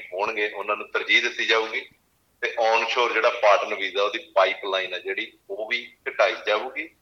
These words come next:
ਇੱਕ ਚੀਜ਼ ਤੇ ਮੈਨੂੰ ਥੋੜ੍ਹੀ ਜਿਹੀ ਹੈਰਾਨੀ ਹੁੰਦੀ ਆ, ਜਿੱਦਾਂ ਕਿ ਜਦੋਂ ਦੀ ਇਹ ਗੌਰਮੈਂਟ ਆਈ ਆ ਜਾਂ ਇਸ ਤੋਂ ਪਹਿਲਾਂ ਵੀ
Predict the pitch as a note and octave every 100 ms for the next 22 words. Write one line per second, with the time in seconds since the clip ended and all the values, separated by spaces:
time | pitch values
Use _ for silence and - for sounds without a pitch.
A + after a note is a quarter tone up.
0 | _ _ _ _ F#3 - C#3 C#3 C3+ B2
1 | A#2+ B2 A#2+ C3 C#3+ C3 B2 G#2 G2 G#2
2 | G#2+ F#2 G2+ B2 A#2+ G2 F#2+ G2+ G2 -
3 | _ _ _ _ _ F#3+ G2 G2+ G2+ G2+
4 | G2 _ F#2+ F#2 F2 F#2 F#2+ F#2 F#2+ G2
5 | F#2+ F#2 F2 - G2+ - G2+ A2+ A#2